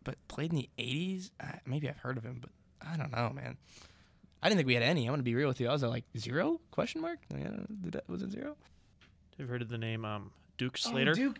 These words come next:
Speaker 1: it's Duke Slater Field at Kinnick Stadium, bro. Really?
Speaker 2: He, he was
Speaker 1: Okay, Duke Slater was in the, is in the Pro Football Hall of Fame, apparently,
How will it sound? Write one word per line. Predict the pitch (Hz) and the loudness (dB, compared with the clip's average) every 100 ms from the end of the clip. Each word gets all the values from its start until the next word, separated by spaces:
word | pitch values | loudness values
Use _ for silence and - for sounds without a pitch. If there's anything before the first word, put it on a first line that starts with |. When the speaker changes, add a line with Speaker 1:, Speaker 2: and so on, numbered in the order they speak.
| - | -2
Speaker 1:
it's | 277 - | 0 2
Duke | - 311 - | 6 6 6
Slater | - 285 294 277 | 6 10 10 10
Field | - - 254 294 220 147 | 6 8 12 12 12 10
at | 151 151 | 6 6
Kinnick | - 240 240 | 6 6 6
Stadium, | - - 226 247 165 117 | 6 6 8 8 6 6
bro. | 117 117 131 170 - - - - - _ | 6 8 6 4 -6 -20 -20 -20 -20 _
Really? | - 139 254 254 - - - - - 87 - - - | 0 10 12 12 12 12 8 6 2 -2 -8 -16 -10
Speaker 2:
He, | 156 | -4
he | 160 160 | 2 4
was | 175 160 139 | 6 6 6
Speaker 1:
Okay, | 131 | 4
Duke | 127 190 | 4 4
Slater | - 175 | 6 8
was | 139 131 | 8 8
in | 123 | 8
the, | 120 117 110 | 8 6 4
is | - 123 | 2 4
in | 135 | 4
the | 127 113 | 6 4
Pro | 131 117 | 4 2
Football | 127 117 | 2 2
Hall | 110 107 | 4 4
of | |
Fame, | - 127 | 2 0
apparently, | 110 117 107 117 143 | 2 0 0 0 -2